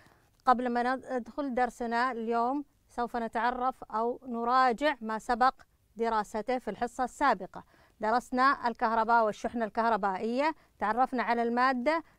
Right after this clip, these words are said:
ذرات الما-، ال-، ال-، المادة تتكون من ذرات، وذرات تتكون من جسيمات. تعرفنا على تفاعل الشحنات، يحدث بينها تجاذب وتحدث بينها أيضًا بعض ال-، الشحنات تنافر. تجمع الشحنات،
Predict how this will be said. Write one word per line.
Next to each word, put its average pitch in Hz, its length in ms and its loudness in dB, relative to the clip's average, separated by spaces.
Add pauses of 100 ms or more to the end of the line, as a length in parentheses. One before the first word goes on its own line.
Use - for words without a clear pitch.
(100)
ذرات 220 460 2
الما-، 277 340 0
ال-، 262 160 -2
ال-، 254 340 0
المادة 262 420 0
تتكون 277 440 -2
من 277 120 -2
ذرات، 277 400 2 (240)
وذرات 269 680 4
تتكون 262 680 0
من 262 260 -2
جسيمات. 262 580 0
تعرفنا 220 400 -4
على 233 160 0
تفاعل 294 500 2 (400)
الشحنات، 269 680 0 (260)
يحدث 247 320 0
بينها 262 320 0
تجاذب 262 500 4
وتحدث 254 540 -4
بينها 240 540 0 (340)
أيضًا 254 460 2 (480)
بعض 254 280 6
ال-، 269 200 -2
الشحنات 254 680 0
تنافر. 277 460 4 (680)
تجمع 285 480 2
الشحنات، 294 720 2